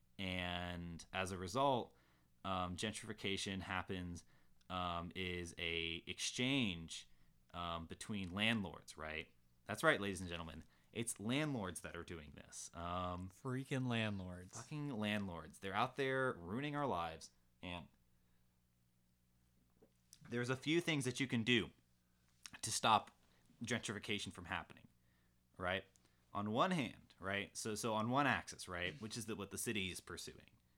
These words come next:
Speaker 1: you can simply invest in every local community, right? Because currently, like, if in, in Chicago, for instance, if the city government puts a bike lane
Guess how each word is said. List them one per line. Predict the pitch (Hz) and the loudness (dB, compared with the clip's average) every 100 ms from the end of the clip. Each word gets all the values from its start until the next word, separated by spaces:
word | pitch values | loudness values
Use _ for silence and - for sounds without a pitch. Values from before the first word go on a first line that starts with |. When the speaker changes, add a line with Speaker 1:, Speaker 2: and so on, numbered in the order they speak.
| _ _ _ | _ _ _
Speaker 1:
you | 110 113 | -2 0
can | 120 107 | 0 -2
simply | - 147 - 135 104 92 - _ _ _ - | 0 0 -2 0 2 0 -4 _ _ _ -4
invest | 110 98 104 104 - | -2 0 2 2 0
in | 104 | 0
every | 104 127 127 | 4 4 2
local | 90 87 - - - | 0 -4 -6 -16 -14
community, | 80 78 - - | -14 -14 -18 -10
right? | 80 80 80 _ _ - | -6 -6 -6 _ _ -10
Because | 110 104 | -4 -4
currently, | - 185 196 139 120 110 | 2 2 4 2 0 0
like, | 107 101 98 | -2 -2 -2
if | 117 | -6
in, | 113 | -4
in | 107 | -4
Chicago, | - 104 143 139 120 90 | -2 2 8 8 8 -2
for | 92 82 | -8 -10
instance, | 82 - 82 - - - - - | -10 -10 -12 -14 -18 -20 -20 -10
if | - - | -8 -4
the | 98 | -2
city | - 156 | 0 0
government | 160 156 143 131 110 | 6 8 8 4 0
puts | - 117 | 0 0
a | 101 | 0
bike | - 104 123 123 | 4 6 6 4
lane | 98 85 76 | -4 -4 -4